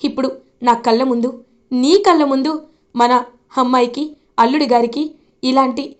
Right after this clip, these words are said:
ఇలాంటి ఫంక్షన్స్ జరుగుతూ ఉంటే నువ్వు ఎంత సంతోషంగా ఉంటావో నాకు తెలుసు, తెలుసు శోభ" అని కన్నీళ్ళని తుడుచుకుంటూ ఉంటాడు శరత్చంద్ర. "బావా,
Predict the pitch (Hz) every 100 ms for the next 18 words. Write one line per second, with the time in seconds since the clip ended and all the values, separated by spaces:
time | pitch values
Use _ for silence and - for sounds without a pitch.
0 | _ - 359 349 339 262 247 330 277 247
1 | 254 294 302 269 254 277 - _ - 302
2 | 262 226 233 320 269 247 302 320 294 269
3 | 254 269 277 285 - _ 370 370 - 262
4 | 294 - - _ _ _ - 339 311 -
5 | 294 254 294 - - 381 403 339 339 349
6 | - _ 277 262 330 349 311 254 - 302
7 | 277 269 233 220 247 277 254 277 277 285
8 | 277 254 - _ _ 226 247 294